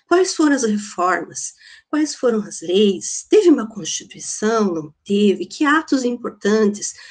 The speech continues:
para a educação aconteceram nesse momento, que se faz indispensáveis nós conhecermos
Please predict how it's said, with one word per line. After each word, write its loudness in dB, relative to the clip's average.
para 4
a 4
educação -2
aconteceram -2
nesse -6
momento, -4
que -6
se 2
faz 0
indispensáveis 2
nós -2
conhecermos -2